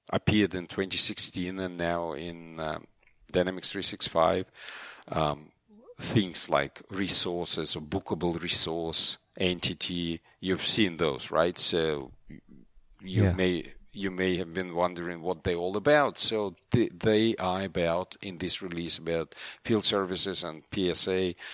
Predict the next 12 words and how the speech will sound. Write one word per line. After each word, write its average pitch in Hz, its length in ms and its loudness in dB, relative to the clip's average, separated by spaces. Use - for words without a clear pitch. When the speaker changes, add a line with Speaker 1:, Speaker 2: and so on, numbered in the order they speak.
Speaker 1:
and 85 260 0
being 98 260 0
able 90 320 -2
to - 140 -12
share 90 540 2
and 82 280 -8
those 90 340 0
entities 85 440 -8
between 82 400 -8
the - 80 -8
two. 120 400 -4
Hopefully, 147 800 2